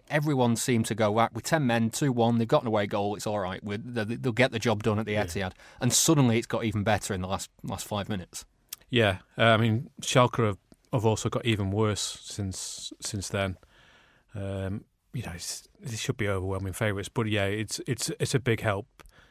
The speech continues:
Speaker 2: having that one goal advantage, three away goals, and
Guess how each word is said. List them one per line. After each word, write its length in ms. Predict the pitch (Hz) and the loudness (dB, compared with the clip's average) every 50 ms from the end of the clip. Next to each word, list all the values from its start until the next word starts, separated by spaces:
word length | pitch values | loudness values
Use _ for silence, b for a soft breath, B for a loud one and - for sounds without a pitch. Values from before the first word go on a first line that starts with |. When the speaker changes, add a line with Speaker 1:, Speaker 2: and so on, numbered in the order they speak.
| b b b b b b _ | b b b b b b _
Speaker 2:
having 240 | - 107 98 107 98 | -4 -2 -2 -2 -4
that 120 | 101 101 | -4 -4
one 220 | 107 98 101 98 101 | -4 -2 -2 -2 -2
goal 200 | - 101 98 98 | -2 0 0 0
advantage, 420 | 92 90 101 104 110 98 92 - | 2 2 0 0 0 -4 -6 -6
three 200 | - - 113 107 | -4 0 0 2
away 240 | 101 98 95 92 95 | 2 0 0 -2 -2
goals, 400 | 95 98 92 92 92 90 85 - | -2 -4 -4 -4 -4 -6 -6 -8
and 220 | 104 92 90 90 | -6 -6 -6 -8